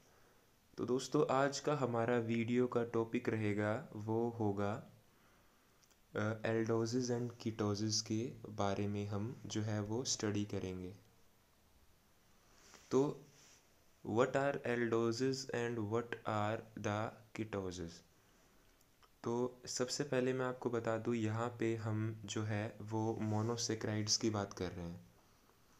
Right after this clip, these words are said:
Monosaccharides का मतलब होता है those carbohydrates जिनके अंदर सिर्फ एक ही monomer unit present है। तो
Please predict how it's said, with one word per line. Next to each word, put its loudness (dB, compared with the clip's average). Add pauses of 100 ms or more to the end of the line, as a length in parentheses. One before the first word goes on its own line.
(260)
Monosaccharides 2
का 2
मतलब 2
होता 0
है -4 (800)
those 4
carbohydrates 0
जिनके -2
अंदर -2
सिर्फ -2
एक 0
ही -2
monomer 0
unit -4
present -4
है। -10 (1800)
तो 4